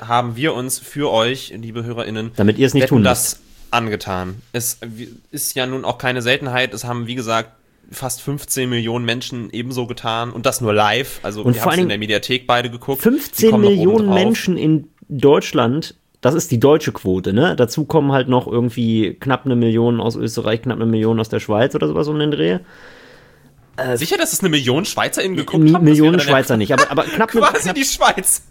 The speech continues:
Speaker 2: knapp eine Million, äh, warte mal.
Speaker 1: Oh Gott.
Speaker 2: Äh, okay, halbe Million in der Schweiz.
Speaker 1: Ja, nicht schlecht, nicht schlecht.
Speaker 2: Also,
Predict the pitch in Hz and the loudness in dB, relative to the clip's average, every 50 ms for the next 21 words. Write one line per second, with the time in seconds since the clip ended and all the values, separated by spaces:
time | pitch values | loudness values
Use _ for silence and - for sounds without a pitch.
0 | - - - - 147 170 175 180 185 175 160 151 143 135 143 143 147 151 147 143 | -20 -14 -6 0 0 0 2 2 2 2 2 2 2 2 2 2 2 2 0 0
1 | - - 127 127 127 127 127 127 120 127 143 170 190 214 247 254 170 147 139 127 | 0 0 0 2 2 2 2 2 0 0 0 2 2 4 2 2 0 -2 -4 -6
2 | 127 - - - 127 127 131 131 127 131 127 127 131 131 131 131 - - 143 - | -6 -6 -4 0 2 4 4 6 6 6 4 4 4 4 2 2 2 0 0 2
3 | - 131 131 - - 127 135 143 131 127 123 120 110 101 101 95 90 95 98 101 | 2 2 2 2 2 2 2 2 2 2 4 4 6 6 4 2 0 -2 -6 -8
4 | 90 - _ _ _ _ - 110 101 92 107 - - 90 - - 113 120 - - | -10 -12 _ _ _ _ -4 -2 -2 -2 -4 -4 -4 -4 -4 -2 -4 -4 -4 -2
5 | - 190 165 131 - - - - - _ - 113 117 120 123 131 147 151 - - | 0 0 0 0 0 -6 -12 -20 -18 _ -8 -4 -2 0 0 0 0 -2 -4 -6
6 | - 165 139 104 92 - 110 110 107 107 107 104 104 101 | -4 -2 -2 0 2 2 2 4 4 4 4 4 4 2